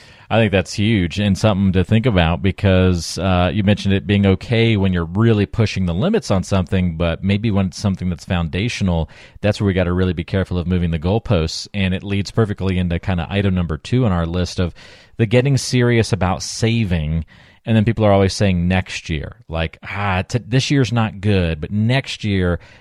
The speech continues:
I'll start saving X amount of dollars. I'll hit that next goal next year." Always sort of a reason not to do something in the moment, right?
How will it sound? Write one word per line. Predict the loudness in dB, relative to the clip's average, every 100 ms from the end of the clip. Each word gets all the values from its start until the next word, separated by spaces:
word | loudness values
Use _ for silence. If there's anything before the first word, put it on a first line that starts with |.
| _
I'll | -2 -2
start | 0 0
saving | 0 0 0 0 0
X | -2 -4 -4
amount | -4 -6
of | -6
dollars. | -6 -6 -8 -8 -4
I'll | -2
hit | -2 -2
that | -4 -2
next | -4 -4 -8 -10
goal | -2 0 0
next | 0 -2 -2 -8 -10
year." | -10 -8 -12 -16 -20 _ _ _ 2
Always | 4 6 4 4
sort | 2 4
of | 4
a | 4 4
reason | 4 2 2 2
not | 2 0
to | -2
do | -2
something | -2 -4 -6 -6 -8 -8
in | -4 -4
the |
moment, | -4 -6 -10 -14
right? | -14 -14 -16